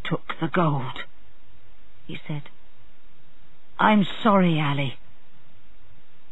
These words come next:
So Hussein lost his good name.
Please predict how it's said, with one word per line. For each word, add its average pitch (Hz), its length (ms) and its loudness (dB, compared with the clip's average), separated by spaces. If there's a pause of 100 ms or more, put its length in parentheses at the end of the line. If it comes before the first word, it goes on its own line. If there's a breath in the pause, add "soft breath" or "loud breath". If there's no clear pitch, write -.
(640)
So 180 140 4
Hussein 208 640 2
lost 175 480 2
his 196 200 0
good 151 280 2
name. 135 420 2